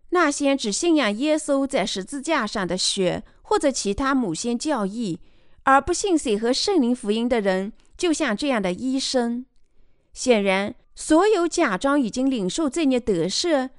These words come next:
甚至不相信这个真理，也不知道真理之道的人，就是败子。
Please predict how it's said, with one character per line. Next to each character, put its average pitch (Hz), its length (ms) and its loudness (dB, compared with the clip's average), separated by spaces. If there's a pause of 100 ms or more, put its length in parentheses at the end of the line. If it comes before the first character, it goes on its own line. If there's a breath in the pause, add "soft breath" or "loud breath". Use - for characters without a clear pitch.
(180)
甚 466 260 2
至 247 100 0
不 285 120 -2
相 359 280 0
信 359 220 0
这 269 100 0
个 196 120 4
真 330 340 2
理， 190 320 -2 (300)
也 247 180 4
不 269 140 0
知 285 120 -6
道 294 240 2
真 403 360 -2
理 226 160 -2
之 - 200 -6
道 349 240 -2
的 269 120 0
人， 202 420 0
就 254 180 -2
是 196 160 -6
败 285 380 -2
子。 165 400 -8